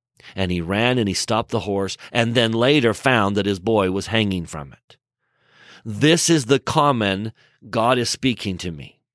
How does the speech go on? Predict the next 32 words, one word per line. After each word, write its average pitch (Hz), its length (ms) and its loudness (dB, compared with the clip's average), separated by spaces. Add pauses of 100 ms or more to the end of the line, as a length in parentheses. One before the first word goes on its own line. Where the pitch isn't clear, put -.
(520)
But 131 220 2
it's 151 160 0
a 143 80 4
voice, 123 480 4
and 113 120 0
the 113 80 2
problem 175 480 0
with 117 160 0
that 101 280 0
is 101 520 -2 (580)
it's 151 220 0
very 160 400 2
easy 156 380 2
to 131 120 -4
confuse 147 520 -2
it 147 100 4
with 139 160 0
my 131 220 4
own 196 260 4
thoughts, - 680 -4 (200)
my 131 180 2
own 160 260 2
worrisome 156 500 2
nature. - 560 0 (840)
For 139 240 2
example, 139 600 2
when 123 140 0
I 139 140 4
was 151 160 2
a 131 80 4
young 127 360 2
man, 98 420 0